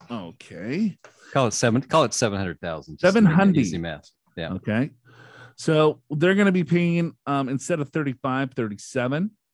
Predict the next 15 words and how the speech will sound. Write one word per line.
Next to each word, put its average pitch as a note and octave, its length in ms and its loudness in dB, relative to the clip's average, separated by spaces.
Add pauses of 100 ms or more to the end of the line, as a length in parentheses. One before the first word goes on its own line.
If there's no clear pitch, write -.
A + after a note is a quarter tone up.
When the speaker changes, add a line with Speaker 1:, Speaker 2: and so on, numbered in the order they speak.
(120)
Speaker 2:
Yep. G#2+ 300 -4
Speaker 1:
Um, G#2+ 540 -4
they're C#3+ 260 -6
already E3 640 -4
in E3 440 -4
the, B2+ 600 -2 (2000)
uh, G#2+ 460 -6 (180)
so - 220 -4
they're F3 140 2
in F3 80 2
the C#3+ 60 0
thirty-five D3 580 -4
at C3 120 -2
four C3 260 -4
eighty. C3+ 340 -6